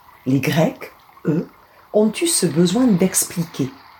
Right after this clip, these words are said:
de relier, d'établir des correspondances. Et les poissons, comme l'élément de l'eau, ont suscité bon nombre de réflexions et nourri des pensées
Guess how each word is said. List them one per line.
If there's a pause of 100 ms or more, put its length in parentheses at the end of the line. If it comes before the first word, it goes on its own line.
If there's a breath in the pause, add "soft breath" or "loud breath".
(140)
de
relier, (540)
d'établir
des
correspondances. (1160)
Et
les
poissons, (120)
comme
l'élément
de
l'eau, (760)
ont
suscité
bon
nombre
de
réflexions (760)
et
nourri
des
pensées